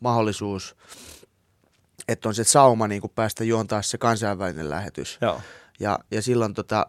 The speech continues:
Speaker 1: o-, Idolsia oltiin tekemässä kolmatta kautta ja ne sanoi mulle silloin, mun mielestä se meni niinku Maikkarin puolelta, että mä en voi olla siinä niinku kansainvälisessä lähetys tavallaan siinä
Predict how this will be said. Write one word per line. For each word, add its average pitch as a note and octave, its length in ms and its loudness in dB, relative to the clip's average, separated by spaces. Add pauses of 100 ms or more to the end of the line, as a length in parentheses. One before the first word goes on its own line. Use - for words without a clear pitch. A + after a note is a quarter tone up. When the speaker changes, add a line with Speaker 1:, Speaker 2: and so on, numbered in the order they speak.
Speaker 1:
o-, A2 340 2
Idolsia A2 540 -2
oltiin G#2 260 -4
tekemässä G#2+ 480 -6
kolmatta G#2+ 420 0
kautta G2+ 440 -2
ja G2 160 0
ne G2 100 -8
sanoi A2+ 240 -4
mulle G#2+ 340 -2
silloin, G#2+ 520 -2 (640)
mun A2 140 -6
mielestä G2+ 240 -4
se G3 60 -10
meni E3 220 -4
niinku B2+ 320 -4
Maikkarin A2 500 -2
puolelta, G#2 380 -2
että G2 140 -8
mä A2 120 0
en G#2+ 100 -6
voi A#2 160 2
olla A2+ 220 2
siinä G2+ 360 -6
niinku G2 360 -10
kansainvälisessä G2 880 -4 (180)
lähetys G#2+ 500 0 (840)
tavallaan G2 440 0
siinä G2+ 240 -4